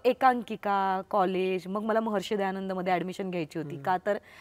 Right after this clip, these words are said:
Speaker 1: हे शिकायला मिळेल,
Speaker 2: हम्म.
Speaker 1: कारण ड्रामा डिपार्टमेंट तिकडचं खूप स्ट्रॉंग आहे.
Speaker 2: हम्म.
Speaker 1: भरत जाधव सारखे, पंढरीनाथ कांबळे, निलम
Speaker 2: हम्म.
Speaker 1: शिर्के यासारखे मातब्बर कलाकार, अंशु-, अंकुश चौधरी.
Speaker 2: तू एमडी कॉलेजची आहे?
Speaker 1: मी एमडी कॉलेजची आहे. तर मग
Speaker 2: ओ.
Speaker 1: अशी सगळी नावं ऐकल्यानंतर मला असं झालं की आपण तिथे जाऊया.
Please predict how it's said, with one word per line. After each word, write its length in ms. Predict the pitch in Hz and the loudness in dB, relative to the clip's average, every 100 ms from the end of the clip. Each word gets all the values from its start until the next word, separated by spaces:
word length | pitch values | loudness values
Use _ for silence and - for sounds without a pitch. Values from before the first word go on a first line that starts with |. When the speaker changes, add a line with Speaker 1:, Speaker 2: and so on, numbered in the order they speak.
| - | -2
Speaker 1:
हे 80 | 240 | -2
शिकायला 420 | - 214 214 202 | 0 2 4 4
मिळेल, 200 | 190 170 | 2 -2
Speaker 2:
हम्म. 80 | 156 | -2
Speaker 1:
कारण 320 | 185 180 185 | 0 0 -2
ड्रामा 360 | 175 175 170 190 | 2 2 4 0
डिपार्टमेंट 580 | 180 170 180 175 196 185 | -2 0 0 0 -6 -8
तिकडचं 320 | 175 175 185 - | -6 -6 -6 -8
खूप 180 | 214 | -10
स्ट्रॉंग 420 | - 196 185 165 147 | -6 6 8 8 0
आहे. 100 | 170 | -8
Speaker 2:
हम्म. 340 | - 160 143 139 | -10 -8 -8 -4
Speaker 1:
भरत 240 | 185 190 | 0 0
जाधव 320 | 170 170 170 175 | 2 0 0 -2
सारखे, 340 | 170 165 170 | -2 -4 -6
पंढरीनाथ 480 | 165 170 175 175 175 | -4 -4 -4 -4 -4
कांबळे, 540 | - 160 165 165 165 160 | -2 -2 -2 -2 0 -2
निलम 220 | 165 175 | -4 -4
Speaker 2:
हम्म. 100 | 180 | -4
Speaker 1:
शिर्के 360 | 151 170 165 160 | -6 -8 -4 -4
यासारखे 400 | 160 170 165 175 | -4 -8 -8 -6
मातब्बर 460 | 156 - 165 165 | -6 -6 -6 -6
कलाकार, 300 | 156 156 156 | -4 -4 -4
अंशु-, 300 | 175 165 - | -6 -6 -4
अंकुश 280 | 190 170 214 | -4 -2 -4
चौधरी. 480 | - 165 170 160 156 | 0 -2 0 -4 -2
Speaker 2:
तू 60 | 196 | 0
एमडी 220 | 185 196 | 2 4
कॉलेजची 340 | 226 208 147 151 | 4 2 0 -4
आहे? 100 | 240 | 6
Speaker 1:
मी 80 | |
एमडी 240 | 262 220 185 | 6 8 4
कॉलेजची 400 | 156 147 156 139 | 4 -2 -6 -8
आहे. 120 | 147 | -2
तर 80 | 220 | 0
मग 160 | 233 | 0
Speaker 2:
ओ. 40 | - | 0
Speaker 1:
अशी 220 | 233 - | -2 0
सगळी 260 | 285 254 269 | 0 2 6
नावं 280 | 269 220 240 | 6 6 6
ऐकल्यानंतर 480 | 240 240 240 233 247 | 2 0 -2 -4 -4
मला 180 | 233 | -2
असं 200 | 233 - | -4 -4
झालं 120 | 220 214 | -8 -6
की 60 | 202 | -6
आपण 240 | 185 202 | -4 -4
तिथे 220 | 208 - 240 | -4 4 6
जाऊया. 240 | 202 147 | 6 4